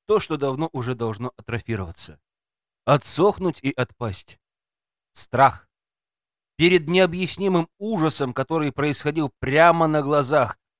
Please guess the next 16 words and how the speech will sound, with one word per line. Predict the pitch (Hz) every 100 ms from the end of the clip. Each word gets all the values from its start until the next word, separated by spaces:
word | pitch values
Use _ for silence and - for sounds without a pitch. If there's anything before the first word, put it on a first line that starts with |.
| -
От | 120
него | 123 139 139
нельзя | 131 117 127
спрятаться, | 120 - 127 135 113 113
скрыться, | - - 143 - 113
просто | 131 - 135
уехать | 135 139 160 123
на | 135
троллейбусе. | 117 123 123 143 131 120 101 - _ _ _ _ _ _ _ _ _ _ _ _ _
Потому | - 135 190
что | 180 190
Рогатый | 185 170 185 175
тоже | 180 175 135
стал | - 135
частью | 127 156 135 - 135
этого | 147 - 131